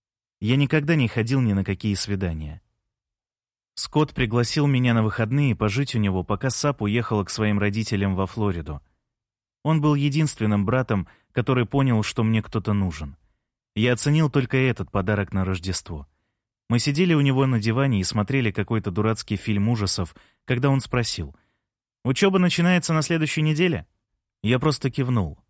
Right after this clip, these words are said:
глядя на запёкшуюся кровь в посредственной чернухе, полной сцен насилия. «Радуешься из-за того, что вскоре всё закончится?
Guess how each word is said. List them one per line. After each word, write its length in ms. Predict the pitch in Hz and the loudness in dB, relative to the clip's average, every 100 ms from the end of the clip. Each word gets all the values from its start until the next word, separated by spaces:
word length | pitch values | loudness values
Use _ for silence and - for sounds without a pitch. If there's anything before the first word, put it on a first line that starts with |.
| _ - | _ -6
глядя 400 | 101 127 123 120 | 0 0 2 0
на 80 | |
запёкшуюся 720 | 107 113 131 113 - 107 - 101 | 2 0 -2 -4 -4 -2 0 -2
кровь 300 | 123 131 113 | 0 -2 -2
в 80 | |
посредственной 680 | - 101 - 147 - 123 113 | -4 -2 0 -2 -2 -2 -2
чернухе, 680 | 101 107 101 131 - 107 87 _ _ | 0 -2 0 -2 -2 -4 -4 _ _
полной 320 | - 143 135 110 | -2 2 2 2
сцен 360 | - - 107 | 0 0 0
насилия. 600 | 98 92 - 87 73 - _ _ _ _ _ _ _ _ _ | 0 -2 -4 -6 -8 -14 _ _ _ _ _ _ _ _ _
«Радуешься 520 | 113 147 208 180 - 127 | -2 0 2 2 2 0
из-за 200 | 110 113 | 0 0
того, 260 | 123 147 | 2 0
что 200 | 147 - | 0 -2
вскоре 320 | 104 - 113 | -2 0 0
всё 160 | 101 107 | 0 0
закончится? 640 | 104 104 101 92 87 - | -2 0 -2 -2 -6 -8